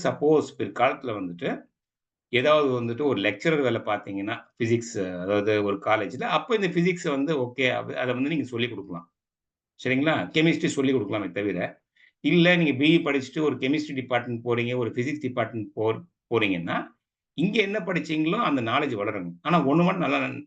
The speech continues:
நீங்க ஞாபகம் வச்சுக்கணும். இந்த பேப்பர் ஒரே ஒரு பேப்பர் தாங்க வரும், பிசிக்ஸ். இங்கேயும் வந்து ஒரே ஒரு பேப்பர் தான் கெமிஸ்ட்ரி வரும். மத்த இந்த நாலு வருஷத்துல எந்த இடத்துலயும் பிசிக்ஸ், கெமிஸ்ட்ரி வர-, வராதுங்க. அதனால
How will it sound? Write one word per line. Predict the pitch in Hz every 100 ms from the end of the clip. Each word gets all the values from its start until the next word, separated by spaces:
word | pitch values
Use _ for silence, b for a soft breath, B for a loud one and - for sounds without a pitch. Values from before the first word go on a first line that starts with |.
| _ -
நீங்க | 127 113
ஞாபகம் | 120 139 113
வச்சுக்கணும். | 104 95 123 170 _ _ _ -
இந்த | 127
பேப்பர் | 120 139 147 147
ஒரே | 107 127
ஒரு | 151 131 113
பேப்பர் | 107 107
தாங்க | 107 113
வரும், | 98 101 165 -
பிசிக்ஸ். | 110 104 101 - 214 - _
இங்கேயும் | - 123 143
வந்து | 123 135
ஒரே | 104 117
ஒரு | 120
பேப்பர் | 104 101 107
தான் | 107
கெமிஸ்ட்ரி | 107 107 - 104
வரும். | 90 143 175 _ _ _ -
மத்த | 110 117
இந்த | 110 101
நாலு | 101 123 165 143
வருஷத்துல | 127 151 139
எந்த | 131 156
இடத்துலயும் | 139 165
பிசிக்ஸ், | 113 135 131
கெமிஸ்ட்ரி | 101 104 - 110
வர-, | 95 90
வராதுங்க. | 107 110 107 90 -
அதனால | 107 113 123 95 98 -